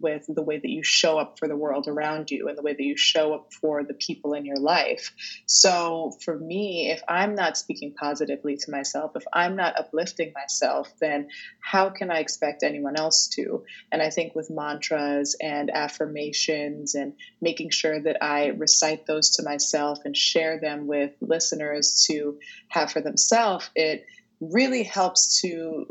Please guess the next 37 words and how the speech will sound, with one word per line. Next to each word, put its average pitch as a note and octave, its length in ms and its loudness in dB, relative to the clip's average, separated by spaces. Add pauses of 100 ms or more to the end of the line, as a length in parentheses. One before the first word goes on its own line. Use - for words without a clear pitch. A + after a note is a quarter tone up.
(160)
boost G3 320 -2
your F3 120 0
mood, D#3 420 -6
boost F3+ 280 -4
your F3+ 120 0
morale, D3+ 580 0
your D3 140 -2
sense, D3+ 340 0 (220)
sense D#3+ 380 0
of D3+ 180 -2 (240)
self-confidence. D#3 1300 0 (440)
Um, D3+ 580 2 (160)
but D#3 340 4
a - 40 2
lot D#3+ 320 6
of G3+ 140 0
that D#3+ 240 2
is D3+ 140 -4
really D#3+ 240 -2
just D3+ 260 -4
birthed D3+ 440 0
from D#3+ 500 0
the D#3 80 0
fact D3+ 340 2
that D3+ 220 0
I E3+ 180 -2
need E3+ 240 -4
to E3 120 -2
hear E3 260 0
it C3+ 160 -2 (440)
of D#3 120 6
my D#3 180 0
own, D#3+ 420 2
and C#3+ 160 -2
I D3 100 0
need D3 320 -6 (100)
to, D3 580 -2